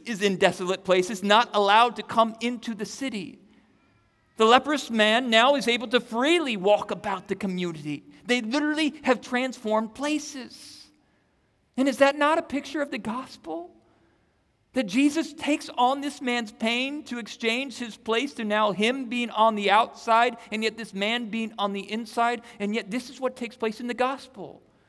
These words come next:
Jesus takes the burden of our sin, God's wrath, condemnation upon himself upon the cross. And what do we get in return? Righteousness, freedom to, to walk about in the kingdom of God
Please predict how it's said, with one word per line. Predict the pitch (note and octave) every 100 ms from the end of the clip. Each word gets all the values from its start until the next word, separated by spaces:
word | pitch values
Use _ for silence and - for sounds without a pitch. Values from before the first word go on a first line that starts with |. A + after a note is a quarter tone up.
| _ _ _ _ _ _ -
Jesus | G3+ C4+ C#4 -
takes | A#3 C4 -
the | A#3+
burden | F3 A3 C4 C#4 A#3+
of | A#3+ A3
our | A3
sin, | G#3 - A#3 G3 E3 - _ _ _ _ _ _ -
God's | B3 B3 G3
wrath, | G3 A#3 A#3 G#3
condemnation | - A#3 A#3 G3+ A3 A#3+ C4+
upon | B3+ C4 A3+ A3
himself | G#3+ G#3 - A#3 A#3
upon | G#3+ - G#3+
the | G#3
cross. | - A#3+ A#3+ A3+ - - -
And | G#3 F#3+
what | C4 C4
do | B3
we | A3 C4+
get | A#3 B3
in | A#3
return? | G#3+ G3+ - A#3+ C#4 D#4 D#4+ - -
Righteousness, | F3 A3+ D4+ D4 D4 - - F3 F3 - - - _ _
freedom | - A#3 D4 D#4+ C#4 A3+
to, | - G3 - -
to | A#3+
walk | A3+ A#3+ C4+ C4+
about | A3+ - B3+ C4+ -
in | B3
the | A#3
kingdom | A#3+ B3 C#4 C#4 A#3
of | F#3+
God | - A#3+ C4 A3+ D3+